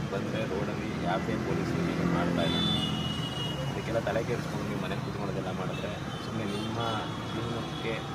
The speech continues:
ಒಂದಿಷ್ಟು ಅಷ್ಟೋ ಇಷ್ಟೋ ದುಡ್ಡಿಗೆ ಸಂಪಾದನೆನ ನೀವೇ ಹಾಳು ಮಾಡ್ಕೊತೀರ. ಬನ್ನಿ,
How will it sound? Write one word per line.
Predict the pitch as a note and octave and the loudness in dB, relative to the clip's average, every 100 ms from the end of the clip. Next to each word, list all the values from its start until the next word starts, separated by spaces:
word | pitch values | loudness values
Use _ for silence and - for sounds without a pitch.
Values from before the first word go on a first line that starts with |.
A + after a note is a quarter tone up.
| - - - - - - A2 | -4 -4 -6 -6 -6 -6 -4
ಒಂದಿಷ್ಟು | G#2 G#2 - G2+ | -2 -2 -2 -2
ಅಷ್ಟೋ | F#2 - A2 | 0 0 0
ಇಷ್ಟೋ | - G2+ | 0 -2
ದುಡ್ಡಿಗೆ | G#2 A2+ F#2+ | 0 0 0
ಸಂಪಾದನೆನ | F#2+ G#2+ G2+ G2+ G2+ - - - - - - A2+ | 0 0 0 -2 -2 0 -2 -2 -2 0 0 2
ನೀವೇ | C3+ C3 | 6 8
ಹಾಳು | G#2 G#2+ | 6 4
ಮಾಡ್ಕೊತೀರ. | G2+ - - - - - - - - - - - - - | 0 0 0 0 0 0 0 0 0 0 0 0 2 4
ಬನ್ನಿ, | B2 C3 | 4 4